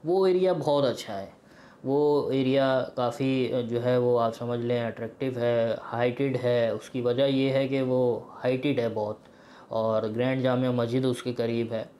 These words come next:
तो ये चीज़ें हैं। अ, प्रीसेंट एट की कुछ, अ, अच्छी चीज़ें थी, वो भी मैंने discuss कर ली। तो, अ, अ, ये चीज़ें, अ, compare करना और आप लोग की ये चीज़ें knowledge में डालना बहुत ज़रूरी थी। अ,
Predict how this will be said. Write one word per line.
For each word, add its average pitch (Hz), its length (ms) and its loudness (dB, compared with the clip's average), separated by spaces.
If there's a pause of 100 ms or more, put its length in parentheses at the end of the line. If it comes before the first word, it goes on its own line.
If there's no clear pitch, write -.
(400)
तो 143 360 2
ये 147 260 2
चीज़ें 165 400 0
हैं। 143 340 -2 (300)
अ, - 120 -14 (600)
प्रीसेंट 120 460 -4
एट 131 260 0
की 131 300 -2
कुछ, - 340 -6
अ, 107 360 -4
अच्छी 123 260 -6
चीज़ें 135 340 0
थी, 131 180 -2
वो 120 160 2
भी 135 140 -2
मैंने 135 240 -2
discuss 120 360 -4
कर 120 140 -8
ली। 113 200 -6 (720)
तो, 156 400 2 (140)
अ, 123 120 -6 (840)
अ, 85 240 -16 (260)
ये 151 220 2
चीज़ें, 170 460 2
अ, 147 240 0
compare 143 480 0
करना 151 420 0
और 143 120 2
आप 131 200 0
लोग 131 160 0
की 135 180 0
ये 131 80 0
चीज़ें 127 320 -4
knowledge 123 380 -2
में 135 120 -2
डालना 120 300 0
बहुत 120 240 -2
ज़रूरी 117 360 -2
थी। 123 140 -8
अ, - 60 -12